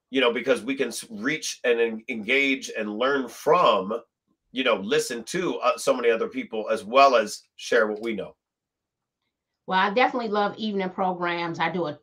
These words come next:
Speaker 2: what, a Tuesday night, a Thursday night, a Saturday morning, um, because realtors are generally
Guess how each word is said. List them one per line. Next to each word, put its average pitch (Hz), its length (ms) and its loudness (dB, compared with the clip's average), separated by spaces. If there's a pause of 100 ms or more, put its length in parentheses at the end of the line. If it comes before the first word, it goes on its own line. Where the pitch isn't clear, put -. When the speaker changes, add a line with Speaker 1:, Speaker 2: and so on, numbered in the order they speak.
Speaker 2:
what, 165 240 -4
a 143 80 -8
Tuesday 247 600 0
night, 190 500 2
a - 120 -6
Thursday 214 600 2
night, 175 540 0
a 151 100 -8
Saturday 208 560 4
morning, 175 720 -2 (300)
um, 180 260 6
because 202 420 -2
realtors 233 460 0
are 165 100 -6
generally 180 500 -4